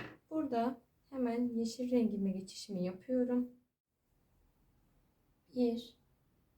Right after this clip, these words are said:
iki, üç, dört tane zincir çekerek başlangıcımı yapıyorum. Bakın iki tane trabzanın ortasındayım. Tığımın üzerine ipimi bir kez alıyorum.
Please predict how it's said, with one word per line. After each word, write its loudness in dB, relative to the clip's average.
iki, -8
üç, -12
dört 0
tane -2
zincir 0
çekerek -8
başlangıcımı -4
yapıyorum. 0
Bakın -4
iki -10
tane -4
trabzanın -2
ortasındayım. -6
Tığımın 4
üzerine 2
ipimi -4
bir -6
kez -12
alıyorum. -2